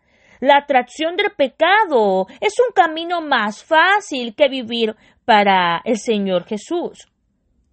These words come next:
Los pensamientos perturbadores no desaparecen por sí solos. Debemos reemplazar conscientemente con pensamientos mejores.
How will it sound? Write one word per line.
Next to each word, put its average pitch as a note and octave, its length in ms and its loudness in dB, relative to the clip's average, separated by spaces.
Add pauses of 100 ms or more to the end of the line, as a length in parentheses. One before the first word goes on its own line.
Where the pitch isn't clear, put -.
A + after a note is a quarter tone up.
(360)
Los G#3+ 220 2
pensamientos G#3 840 -2
perturbadores G3 1080 0
no G3 120 -8
desaparecen E3+ 800 -8
por F3+ 160 -6
sí F3 160 -12
solos. A#3+ 500 -2 (360)
Debemos E4+ 440 0
reemplazar D#4+ 920 0
conscientemente D4+ 1500 -2
con D#4 180 0
pensamientos D#4 720 -4
mejores. B3+ 680 -2